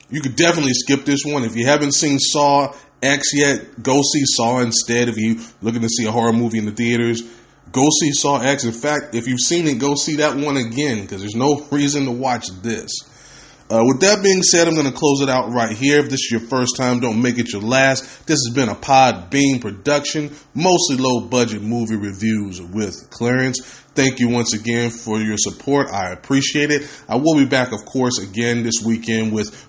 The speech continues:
more reviews, more content. I'm just gonna keep it coming, uh, all month. So definitely stay tuned to see what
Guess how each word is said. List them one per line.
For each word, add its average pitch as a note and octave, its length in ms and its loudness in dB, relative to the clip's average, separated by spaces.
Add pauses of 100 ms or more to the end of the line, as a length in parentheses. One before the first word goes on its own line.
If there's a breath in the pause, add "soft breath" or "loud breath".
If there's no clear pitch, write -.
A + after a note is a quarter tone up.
more B2 500 2 (160)
reviews, A#2 640 0
more A2+ 320 2
content. D3+ 800 0 (240 loud breath)
I'm A#2 160 0
just A#2 180 -2
gonna A2 180 -2
keep G#2+ 320 -6
it B2 200 0
coming, A#2+ 560 0
uh, G2+ 240 -2
all G#2+ 220 -2
month. A2 360 0
So G2+ 340 -2 (300 loud breath)
definitely A#2+ 300 0
stay A#2+ 260 0
tuned B2+ 400 0
to A2 80 -8
see B2 440 0 (200 loud breath)
what A#2+ 220 0